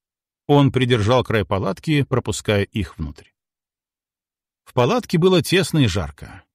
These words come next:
В плошке горела свеча. Посередине стояла сделанная из керосиновой канистры печка. Возле нее сидела сморщенная старуха. В углу стоял очень бледный парнишка.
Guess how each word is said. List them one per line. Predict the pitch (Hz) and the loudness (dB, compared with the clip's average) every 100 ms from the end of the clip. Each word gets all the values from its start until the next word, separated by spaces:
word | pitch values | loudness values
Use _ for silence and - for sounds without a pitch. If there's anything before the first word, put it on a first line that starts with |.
| _ | _
В | _ | _
плошке | - 143 202 - 143 | -2 2 0 0 0
горела | 113 143 143 | 2 2 0
свеча. | - 110 - 80 - _ _ _ _ _ - | -2 -4 -6 -10 -12 _ _ _ _ _ -2
Посередине | 120 - 113 107 175 220 | 0 2 2 2 4 4
стояла | 156 117 131 190 156 | 2 0 0 2 2
сделанная | 95 123 180 165 160 | 2 0 2 4 2
из | - 143 - | 2 -4 -2
керосиновой | 127 123 - 175 151 135 | 0 0 0 0 2 2
канистры | 120 117 175 - 160 | 2 0 0 -2 -4
печка. | - 117 90 - - - _ _ _ - | 0 0 0 -6 -12 -16 _ _ _ 0
Возле | 123 143 110 110 | 2 2 2 0
нее | 95 95 110 | 0 0 -2
сидела | 185 120 101 208 190 | -4 -4 -4 -2 -2
сморщенная | - 156 180 - 151 139 | 0 0 0 0 2 2
старуха. | - 101 90 _ _ _ _ _ _ _ _ _ _ _ | 0 -6 -6 _ _ _ _ _ _ _ _ _ _ _
В | 104 139 | 0 2
углу | 135 185 254 | 2 0 -2
стоял | - 160 226 208 | 0 0 0 0
очень | 190 208 196 127 | -2 -2 0 0
бледный | 123 185 180 | 0 0 0
парнишка. | 160 123 92 90 - - | 0 0 -2 -6 -12 -16